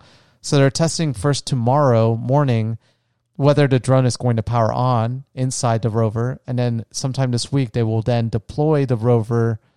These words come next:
or deploy the drone on Martian soil. And then, uh, I think within the scope of this week, they will attempt to do a flight. And then they have four scheduled flights, um, the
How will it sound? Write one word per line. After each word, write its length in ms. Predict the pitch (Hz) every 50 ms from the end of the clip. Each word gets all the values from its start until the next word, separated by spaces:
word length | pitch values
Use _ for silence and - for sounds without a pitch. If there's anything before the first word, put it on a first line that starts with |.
| _ _ _ _ _
or 140 | - 139 131
deploy 400 | 113 - 120 - - 160 165 170
the 140 | 156 143 120
drone 340 | - 127 127 123 123 120 113 -
on 400 | 117 120 131 135 143 143 139 - -
Martian 380 | 123 123 120 110 - - 120
soil. 560 | 107 - - 110 113 113 113 117 131 143 - _ _ _ _ _ _ _ _ _ _ _ _ _ _ -
And 160 | 143 135 127
then, 420 | 127 127 127 127 127 123 120 117 - _ _
uh, 240 | - 113 113 107 104
I 120 | - 117 117
think 240 | - 139 123 - -
within 240 | 123 - 135 127
the 80 | 117 110
scope 260 | - - - 123 -
of 100 | 117 110 - _
this 220 | - 127 107 - -
week, 380 | 120 123 123 120 120 - - - - -
they 100 | 131 123
will 320 | 117 113 117 117 117 113 - -
attempt 340 | 123 - - 127 120 -
to 80 | - 120
do 240 | 101 123 123 123 120
a 220 | - - 120 113
flight. 420 | - - - 117 117 127 143 156 -
And 120 | - 120
then 100 | 120 117
they 60 | 117 117
have 220 | 117 131 120 -
four 340 | - - - 139 135 139 143
scheduled 460 | - - - 147 143 - 156 156 143
flights, 480 | - - 160 170 175 - - - - - _ _ _ _ _ _ _ _ _ _ _ _ _ -
um, 640 | - 135 135 139 139 139 139 139 139 135 135 - - _ _ _ _ _ _ _ _ _
the 140 | - -